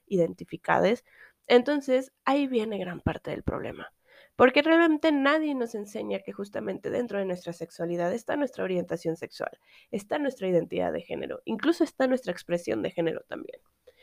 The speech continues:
Entonces, todos nos enseñan que es muy cisgénero y muy heterosexual y muy dentro de los roles y estereotipos de género, y entonces estamos tan bombardeadas de esta información que cuando nos damos cuenta que esta información no nos atraviesa,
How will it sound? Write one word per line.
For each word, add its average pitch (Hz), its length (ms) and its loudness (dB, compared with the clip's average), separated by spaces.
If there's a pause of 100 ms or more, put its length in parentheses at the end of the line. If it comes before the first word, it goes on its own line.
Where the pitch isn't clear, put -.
(280)
Entonces, 277 400 2
todos 294 180 6
nos 277 180 4
enseñan 262 420 2
que 262 100 4
es 254 160 -2
muy 262 240 0
cisgénero 254 920 0
y 202 140 -4
muy 240 300 0
heterosexual 214 880 -4 (260)
y - 80 -2
muy 226 220 2
dentro 233 260 0
de 220 60 0
los 170 180 0
roles 202 340 -2
y 185 60 -4
estereotipos 175 680 -6
de 185 80 -8
género, 208 460 -4 (340)
y 226 80 6
entonces 262 360 2
estamos 269 380 -2
tan 269 160 2
bombardeadas 233 880 2
de 202 180 0
esta 226 220 -6
información 196 720 -2 (280)
que 196 120 -4
cuando 208 200 6
nos 208 200 2
damos 254 260 0
cuenta 240 240 -2
que 240 100 -8
esta 233 140 -8
información 202 640 -2
no 208 160 0
nos 226 220 -2
atraviesa, 190 720 0